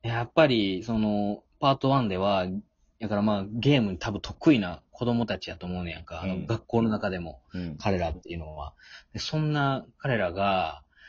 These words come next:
Speaker 1: あの、本当のこう事件に出会ってしまったら、た-、本当に対処できるかっていう、
Speaker 2: うん。
Speaker 1: なんかそのあらすじをこう思いついただけでもうゾクゾクってするよな、それは。
Speaker 2: うん。ボードゲームをさ、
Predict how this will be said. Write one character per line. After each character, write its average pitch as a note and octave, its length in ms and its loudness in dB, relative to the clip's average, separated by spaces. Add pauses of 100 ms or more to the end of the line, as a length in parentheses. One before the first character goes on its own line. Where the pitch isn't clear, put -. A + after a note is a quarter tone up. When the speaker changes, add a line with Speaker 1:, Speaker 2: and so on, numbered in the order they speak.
(200)
Speaker 1:
あ G2 200 -4
の、 F#2+ 100 -2
本 C3 280 2
当 C3 220 0
の C3 240 2
こ - 140 -8
う - 20 -6
事 A2+ 160 -2
件 G#2 220 2
に F2+ 140 -4
出 G#2+ 200 0
会 A#2+ 80 2
っ - 40 -6
て - 140 -8
し - 140 -8
ま E2+ 100 -6
っ - 60 -18
た F2 160 -10
ら、 F2+ 420 -4 (220)
た-、 A2 160 -8
本 A#2 120 -4
当 A#2+ 80 -4
に G#2+ 60 -4
対 B2+ 180 0
処 - 80 -2
で F#2 140 -4
き A2 100 0
る A2 100 4
か F2+ 120 -2
っ - 100 -8
て - 160 -8
い F2 120 -2
う、 F#2+ 400 0 (120)
Speaker 2:
う G2+ 40 -2
ん。 G2+ 40 -2 (340)
Speaker 1:
な G2 80 -8
ん - 20 -12
か - 60 -10
そ - 160 -2
の C3 360 2
あ C3+ 80 2
ら C3 100 4
す - 140 -6
じ B2 180 2
を A#2 400 2 (160)
こ G#2+ 280 -4
う A2+ 60 -8
思 A2+ 140 0
い A2 40 -2
つ - 60 -10
い - 40 -14
た F2 80 -4
だ F2+ 120 -4
け F2+ 100 -2
で F#2 140 -2
も F#2 120 -8
う F2+ 40 -12
ゾ G#2 100 -6
ク A2+ 120 -2
ゾ G#2 80 2
ク G#2 140 -8
っ - 20 -8
て - 120 -14
す - 140 -12
る E2 60 -8
よ E2 100 -10
な、 F2 200 -8
そ E2+ 60 -4
れ E2 100 -4
は。 C#2+ 100 -10
Speaker 2:
う - 20 -14
ん。 - 20 -12 (920)
ボ E3 200 8
ー - 20 4
ド A#3+ 100 4
ゲ A#3 140 4
ー A#2 40 2
ム D#2+ 80 0
を D2+ 40 -4
さ、 D2+ 300 0